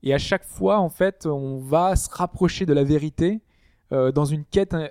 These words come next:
un peu initiatique sur, euh, le pourquoi de ce monde. Parce que, en plus de tout ça,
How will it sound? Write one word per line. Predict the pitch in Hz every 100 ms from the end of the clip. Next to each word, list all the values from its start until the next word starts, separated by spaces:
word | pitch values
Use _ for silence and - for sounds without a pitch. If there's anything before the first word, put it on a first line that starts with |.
| 139
un |
peu | 135 185
initiatique | 185 190 190 175 208 214
sur, | - - 139 131
euh, | 127 127 131 _ _ _ _ _ _
le | 151
pourquoi | 147 180 175 214
de | -
ce | 190
monde. | 170 214 202 -
Parce | 135
que, | 175 165 165 - _ _ _ -
en |
plus | - 208 202
de | 175
tout | 170
ça, | 151 170 247